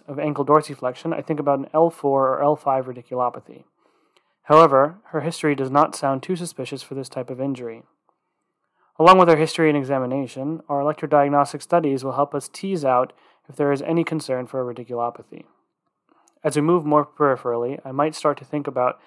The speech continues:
the nerves and muscles involved with ankle dorsiflexion. One of the major nerves involved here is a deep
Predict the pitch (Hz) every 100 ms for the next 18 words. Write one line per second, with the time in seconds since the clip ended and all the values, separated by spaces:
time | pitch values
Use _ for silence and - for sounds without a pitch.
0 | _ _ _ 143 147 165 156 135 127 -
1 | 127 139 131 123 131 131 131 131 127 135
2 | 123 131 - 143 131 131 - 143 139 _
3 | _ _ _ _ _ _ _ _ _ _
4 | _ _ 156 156 151 151 147 147 139 131
5 | 135 127 143 143 127 127 131 127 131 _
6 | 160 165